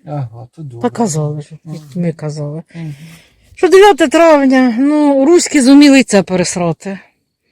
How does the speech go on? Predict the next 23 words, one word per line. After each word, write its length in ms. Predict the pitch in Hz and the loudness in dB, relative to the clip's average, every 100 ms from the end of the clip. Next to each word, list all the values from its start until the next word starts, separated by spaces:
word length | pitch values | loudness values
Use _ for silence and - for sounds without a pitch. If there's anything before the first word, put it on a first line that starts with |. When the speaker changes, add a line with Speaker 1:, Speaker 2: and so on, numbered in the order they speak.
| _ _ _ _ _ | _ _ _ _ _
Speaker 2:
Понімаєш? 760 | 202 208 247 233 196 - - - | -2 2 4 2 0 -8 -14 -14
Внесли, 560 | 170 196 233 - 254 226 | -2 2 2 2 2 4
внести 420 | 220 262 - 320 | 4 2 2 -2
свою 340 | - 254 233 | 2 2 4
лепту, 580 | 240 277 - - 214 208 - _ - _ _ | 4 4 0 -2 0 0 -4 _ -20 _ _
ну, 360 | 214 208 180 175 - _ _ _ _ | -6 -4 -4 -6 -14 _ _ _ _
Speaker 1:
Ну, 240 | 165 160 170 | -8 -6 -4
да. 340 | 143 139 139 139 _ _ _ _ _ _ - | -6 -8 -10 -12 _ _ _ _ _ _ -6
Speaker 2:
в 100 | 185 | -6
оце 220 | - 220 | 2 2
все 240 | 190 214 | 2 0
теж. 380 | - 170 156 - 165 | -2 -6 -6 -6 -6
Speaker 1:
До 60 | 160 | -8
сих 180 | - 135 | -16 -16
пір 220 | 190 175 160 | -10 -10 -10
розказують, 420 | 143 - - - _ - - | -8 -6 -6 -8 _ -20 -20
що 80 | 147 139 _ _ _ _ _ _ _ | -20 -20 _ _ _ _ _ _ _
вони 380 | 151 165 165 143 131 | -20 -18 -16 -18 -20
виграли 440 | 131 127 127 127 123 | -20 -20 -20 -20 -20
війну. 240 | 123 120 113 131 _ | -20 -20 -20 _ _
А 40 | 139 _ | _ _
те, 60 | - - | -20 -20
що 160 | 160 | -20